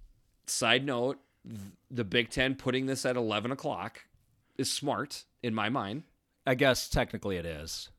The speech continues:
Speaker 1: More eyeballs.
Speaker 2: More eyeballs,
Speaker 1: Okay.
Speaker 2: yeah.
Speaker 1: They're, they're trying to give Ohio State as much chances to prove themselves to get in and look better. So
Speaker 2: I still think this should be a night game.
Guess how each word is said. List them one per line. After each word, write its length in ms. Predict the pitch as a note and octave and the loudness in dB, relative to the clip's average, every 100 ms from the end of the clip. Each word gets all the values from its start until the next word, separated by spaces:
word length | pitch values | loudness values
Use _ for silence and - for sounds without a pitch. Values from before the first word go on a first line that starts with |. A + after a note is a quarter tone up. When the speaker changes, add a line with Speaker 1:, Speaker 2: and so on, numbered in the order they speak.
| - | -6
Speaker 1:
More 240 | B2 C3 | 0 6
eyeballs. 480 | B2 B2+ A#2 B2+ C3 | 8 6 6 4 4
Speaker 2:
More 200 | C3 B2 | 6 8
eyeballs, 480 | G#2 F2+ D2+ D#2 - | 6 2 -4 -8 2
Speaker 1:
Okay. 180 | C3+ A#2+ | 6 6
Speaker 2:
yeah. 40 | C#3+ - - - - _ - | 2 -10 -20 -20 -20 _ 0
Speaker 1:
They're, 260 | B2 A2+ A2 | 0 0 4
they're 360 | B2 A2+ G#2+ - - | 6 6 4 -6 -14
trying 540 | - - C#3 C#3 D#3 - | -12 -4 0 0 0 -2
to 120 | D3 | -2
give 300 | B2 C#3+ C3+ | 2 2 2
Ohio 320 | A#2 B2+ B2+ | 2 4 4
State 460 | - C3 A#2 A2+ - | 2 2 2 2 -2
as 180 | A#2 G#2+ | -6 -2
much 420 | A2+ A2+ - - _ - - - _ - | -2 -2 -6 -10 _ -14 -14 -20 _ -6
chances 540 | - C#3 C3 C3 B2 | 0 2 2 -2 -4
to 120 | - A2+ | -8 -6
prove 260 | C#3+ C3 | -2 -2
themselves 460 | A#2+ A2+ B2 A2+ - | -2 -4 -2 -2 -2
to 100 | A2+ | -4
get 220 | A2+ A2 | -2 0
in 160 | A#2 A2 | -2 -2
and 100 | G2+ | -2
look 180 | G#2+ | -2
better. 180 | - F#2+ | -4 -6
So 280 | - B2 G2 - - - | 0 0 0 -8 -18 -6
Speaker 2:
I 80 | C#3+ | -4
still 300 | - F#3+ E3 | -2 0 0
think 280 | C#3 A2 - | 0 -2 -2
this 140 | G#2+ | -4
should 180 | - E2 | -4 -8
be 80 | E2 | -8
a 40 | |
night 240 | D#2 D2 - | -10 -12 -12
game. 180 | D2 | -14